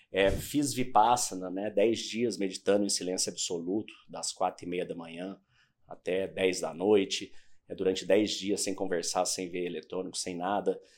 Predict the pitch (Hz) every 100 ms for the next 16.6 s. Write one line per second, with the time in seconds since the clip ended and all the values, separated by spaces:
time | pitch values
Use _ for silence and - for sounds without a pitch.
0 | _ _ 110 135 196 175 160 190 147 120
1 | 131 104 - 104 110 101 - 85 85 -
2 | 90 101 101 95 92 104 87 82 - 98
3 | 92 87 98 95 - - 98 196 - 180
4 | 190 180 113 139 170 - 104 - 117 113
5 | - 175 - 147 113 - - - - 135
6 | 143 139 - _ - 131 131 127 120 123
7 | 113 - - 117 123 110 - 98 95 -
8 | 90 92 107 - - - - - - 98
9 | 104 - 110 - 107 143 160 185 196 -
10 | 208 196 202 180 127 117 - - 123 143
11 | 165 175 - - 143 165 _ _ _ _
12 | - 107 98 95 104 135 - 107 - 107
13 | 104 - 95 - 104 123 127 - 95 95
14 | 87 - - 127 131 120 117 - 101 -
15 | 135 151 147 147 151 147 123 123 120 -
16 | - - 104 101 98